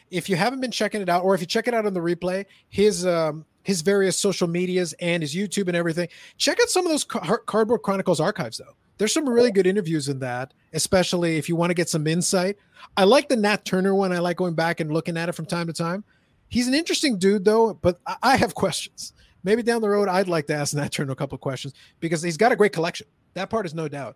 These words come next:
But sometimes I find it a little hard to get, to get my head around, like, the thing that interests me about a collecting,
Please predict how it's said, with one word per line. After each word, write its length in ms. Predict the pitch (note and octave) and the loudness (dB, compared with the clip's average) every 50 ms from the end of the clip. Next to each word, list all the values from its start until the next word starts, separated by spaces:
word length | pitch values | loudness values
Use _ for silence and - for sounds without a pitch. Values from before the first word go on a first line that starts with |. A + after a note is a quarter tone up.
| _ _ _ _ _ _ _ _ _ | _ _ _ _ _ _ _ _ _
But 120 | - E3 | -10 -6
sometimes 360 | - A3+ A#3+ G#3 C4 B3+ G3+ A3+ | -4 -4 -2 0 -2 -2 -2 -2
I 80 | G3 | -4
find 240 | - - G#3 G#3+ G#3 | -4 -4 -6 -6 -4
it 60 | F#3 | -4
a 20 | F3 | -2
little 180 | G3 F#3+ E3+ | -2 -2 -2
hard 460 | - - F#3 A3 B3 G3+ D3+ C#3 - | -2 -2 0 0 2 2 0 -4 -6
to 40 | - | -6
get, 320 | D3 E3 D#3+ D#3 - - - | -4 -2 -2 -2 -4 -8 -8
to 80 | - D#3 | -4 -2
get 120 | F3 F#3 | -2 -2
my 120 | E3 D#3+ D3+ | 0 -2 0
head 180 | B2 F3 A3 | 2 2 2
around, 400 | A#3 F#3 D#3+ D3 C#3+ C#3 C#3 C#3 | 4 4 2 0 0 -2 -4 -6
like, 240 | C#3+ C#3+ C#3 C3+ C3+ - _ _ _ _ _ _ _ _ _ _ _ _ _ | -6 -6 -6 -6 -8 -10 _ _ _ _ _ _ _ _ _ _ _ _ _
the 120 | D#3+ F3 E3+ | -2 -2 0
thing 160 | - A3 A3+ | 0 0 -2
that 100 | A#3+ A#3 | -2 -2
interests 240 | A#3 G3+ A#3+ G3+ - | -4 -4 -6 -4 -2
me 80 | G#3+ G3 | 0 0
about 240 | F3+ F3+ E3 E3 - | 0 0 -2 -4 -6
a 80 | - D3+ | -10 -8
collecting, 460 | - - E3 E3+ E3+ - - C4+ D4 | -6 -4 -4 -4 -2 -4 -6 -8 -8